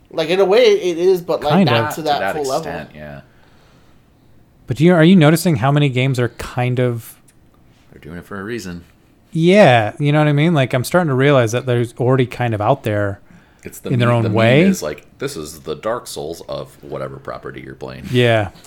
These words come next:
Speaker 2: Yeah.
Speaker 1: Mega Man's the O G, though, okay?
Speaker 3: Yeah, in a way.
Speaker 2: Mega Man?
Speaker 3: In a way.
Speaker 1: Mega Man, he died all, all the time.
Speaker 2: Lot.
Speaker 3: In a way.
Speaker 1: That's my answer.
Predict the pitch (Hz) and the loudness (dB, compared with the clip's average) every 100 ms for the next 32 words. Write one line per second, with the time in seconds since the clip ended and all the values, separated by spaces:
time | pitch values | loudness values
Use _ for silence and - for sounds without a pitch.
0 | - _ _ - 135 180 311 226 190 175 | -20 _ _ -4 2 4 4 2 0 4
1 | 160 156 151 139 139 127 127 - 156 151 | 4 2 0 -6 -6 -6 -8 -6 -8 -10
2 | - _ _ _ 165 208 - _ _ _ | -20 _ _ _ -12 -12 -14 _ _ _
3 | 120 120 147 135 120 123 135 151 - - | -20 -20 -14 -4 -2 0 -2 -4 -8 -20
4 | _ _ _ _ _ _ _ _ _ - | _ _ _ _ _ _ _ _ _ -20
5 | 139 135 139 190 131 156 156 123 127 - | -18 -10 -6 -6 -6 -8 -8 -8 -8 -12
6 | - - 120 107 131 123 110 - _ _ | -18 -16 -14 -6 2 4 2 -2 _ _
7 | _ _ _ _ - 60 57 52 87 _ | _ _ _ _ -20 -20 -20 -20 -20 _
8 | _ _ _ _ _ _ _ _ _ _ | _ _ _ _ _ _ _ _ _ _
9 | _ _ _ _ _ _ _ _ _ _ | _ _ _ _ _ _ _ _ _ _
10 | _ _ _ _ _ _ _ _ - 151 | _ _ _ _ _ _ _ _ -10 -8
11 | 151 143 - - - | -8 -12 -14 -18 -20